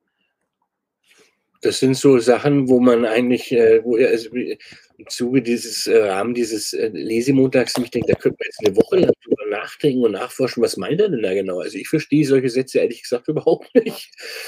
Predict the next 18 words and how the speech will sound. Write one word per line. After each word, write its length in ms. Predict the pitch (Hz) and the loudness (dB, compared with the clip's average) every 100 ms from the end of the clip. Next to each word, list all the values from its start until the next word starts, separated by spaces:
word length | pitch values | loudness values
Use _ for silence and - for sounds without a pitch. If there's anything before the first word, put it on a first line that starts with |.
| - - - | -16 -18 -2
Äh, 400 | 151 151 143 123 _ - - - _ _ - | 2 4 4 -2 _ -20 -20 -20 _ _ -8
äh, 240 | 123 123 120 120 | -2 -2 -2 -8
das 200 | 127 - | -14 -10
nimmt 220 | 147 147 139 | -2 -2 0
man 80 | 139 | -2
so 80 | |
zur 180 | 151 139 | 0 -2
Kenntnis, 460 | - 151 - - 160 | -2 -2 -2 -8 -2
aber, 240 | 151 139 | 2 4
äh, 500 | 135 127 139 131 127 - - - _ _ - | 4 2 2 4 2 -2 -20 -20 _ _ -6
ähm, 540 | 123 123 120 117 117 - _ _ _ _ _ _ _ _ _ _ _ _ _ _ _ _ _ _ _ _ _ _ _ _ - 76 - | 0 2 2 -2 -4 -12 _ _ _ _ _ _ _ _ _ _ _ _ _ _ _ _ _ _ _ _ _ _ _ _ -20 -20 -16
das 180 | - - | -14 -4
mit 120 | 131 | 0
dem 80 | 131 | 0
methodischen 540 | 127 - 160 175 - | 0 0 0 2 0
Anfang, 300 | 131 156 170 | -4 -2 0
also, 340 | 143 135 139 135 | 2 4 4 2
äh, 220 | 123 135 | 0 -2